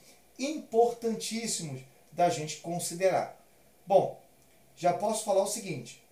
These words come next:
as transformações trazidas pelas revoluções industriais, que nós falamos no último podcast, são essenciais pra gente entender. Primeiro pelo seguinte: lembra que eu falei da tecnologia?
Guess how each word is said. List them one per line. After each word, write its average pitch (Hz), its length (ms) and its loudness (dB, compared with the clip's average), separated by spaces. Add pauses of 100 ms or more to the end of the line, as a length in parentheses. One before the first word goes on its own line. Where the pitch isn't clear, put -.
(360)
as 165 240 2
transformações 165 1040 -2
trazidas 127 720 -4
pelas 120 320 -8
revoluções 117 580 -6
industriais, 175 640 -6 (500)
que 135 120 -14
nós 143 220 -2
falamos 160 680 -2
no 151 80 -6
último 143 320 -14
podcast, 143 720 -4 (340)
são 165 460 -4 (400)
essenciais 196 960 0
pra 165 140 -10
gente 143 280 -10
entender. 151 480 -10 (560)
Primeiro 175 320 -4
pelo 208 160 -6
seguinte: 175 540 -8
lembra 151 320 -4
que 131 60 -12
eu 131 80 -10
falei 131 200 -8
da 127 120 -6
tecnologia? 123 960 -10